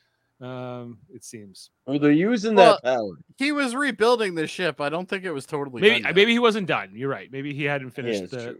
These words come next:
Speaker 1: the refit.
Speaker 3: He's working with
Speaker 1: So
Speaker 3: what he's got.
Speaker 1: and he's just got, we just
Speaker 2: Mm-hmm.
Speaker 1: got this, this, the one on the, uh, the drive section here. But anyway, they get to, like, the center of it here to blow up the Death Star, to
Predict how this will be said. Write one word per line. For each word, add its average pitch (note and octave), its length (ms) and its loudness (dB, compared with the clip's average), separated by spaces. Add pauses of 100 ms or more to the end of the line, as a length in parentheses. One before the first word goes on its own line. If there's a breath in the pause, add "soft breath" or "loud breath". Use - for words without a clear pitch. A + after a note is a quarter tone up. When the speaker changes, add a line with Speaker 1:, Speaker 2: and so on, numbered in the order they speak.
Speaker 1:
the B2+ 80 -12
refit. A#2+ 380 -12
Speaker 3:
He's C#3+ 140 -16
working F#3 280 -4
with D#3 80 0
Speaker 1:
So C3 80 -6
Speaker 3:
what D3 100 -4
he's A#2+ 120 -8
got. F#2 260 -8 (320)
Speaker 1:
and E3 100 -4
he's D#3 160 -4
just E3 200 -6
got, C#3+ 160 -8
we D3 100 -8
just F3+ 180 -6
Speaker 2:
Mm-hmm. F#3 80 4
Speaker 1:
got D#3+ 100 0
this, D3 200 -8 (140)
this, C#3+ 240 -6
the D3+ 120 -6
one D3+ 200 -2
on C#3+ 140 -6
the, C#3+ 140 -8
uh, C#3 160 -2
the C3 100 -14
drive A#2+ 300 -6
section A2+ 300 -20
here. A#2 180 -18 (160)
But G3 140 2
anyway, C#3+ 160 0
they D3 80 -6
get F#3+ 180 0
to, F#3 120 2
like, E3+ 240 0
the C#3+ 80 -8
center E3 380 -2
of D3 100 -4
it D3+ 120 -2
here D3+ 320 -2
to B2 220 -16 (180)
blow E3 140 2
up D#3+ 100 -4
the C#3+ 60 -10
Death C3+ 200 -6
Star, B2+ 340 -8
to A#2+ 60 -20